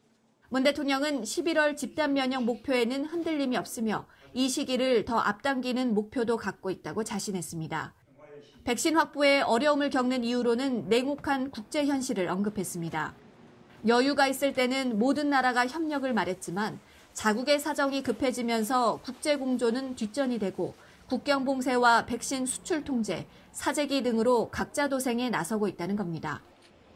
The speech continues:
문 대통령은 이런 현실을 직시하고 다른 나라와 비교할 것 없이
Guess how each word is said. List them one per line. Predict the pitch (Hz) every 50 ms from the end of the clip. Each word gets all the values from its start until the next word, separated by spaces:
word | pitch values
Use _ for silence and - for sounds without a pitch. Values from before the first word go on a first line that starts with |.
| - - -
문 | 240 262 262
대통령은 | 302 302 302 294 277 285 277 277 302 302 285 269 -
이런 | - 262 277 302 294 285
현실을 | 339 302 294 285 285 285 285
직시하고 | 277 285 254 - - 285 277 254 247 220 254 277 269 240 165 139
다른 | - - 214 226 269 285 285
나라와 | 294 277 262 254 247 247 247 247 233
비교할 | 233 - 240 220 233 262 240 233 220
것 | - 190
없이 | 185 - - - 208 208 208